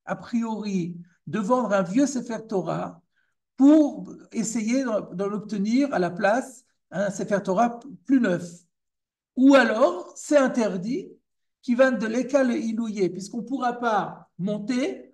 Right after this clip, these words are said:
on restera à un niveau équivalent. Si on reste, pour rester à, donc on va, on va quelque part être en, en contravention avec le principe de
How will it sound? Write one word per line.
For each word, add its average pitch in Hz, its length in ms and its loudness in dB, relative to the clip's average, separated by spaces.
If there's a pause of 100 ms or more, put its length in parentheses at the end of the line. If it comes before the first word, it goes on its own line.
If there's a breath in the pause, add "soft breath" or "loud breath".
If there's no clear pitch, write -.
(200 soft breath)
on 196 100 -2
restera 214 500 0
à - 180 -2
un 185 40 0
niveau 196 300 0
équivalent. 175 680 -4 (240)
Si - 140 -10
on 233 80 -2
reste, 240 280 -4
pour 240 140 -4
rester 247 200 -4
à, 214 120 0 (680)
donc 202 160 -2
on 202 60 -2
va, 196 220 0
on 180 40 -2
va 196 100 2
quelque 220 240 -2
part 233 220 0
être 202 200 -4
en, 202 100 -2
en 180 300 -4
contravention 208 960 -6 (200 soft breath)
avec 190 260 -2
le 190 80 0
principe 202 560 -6
de 180 480 -2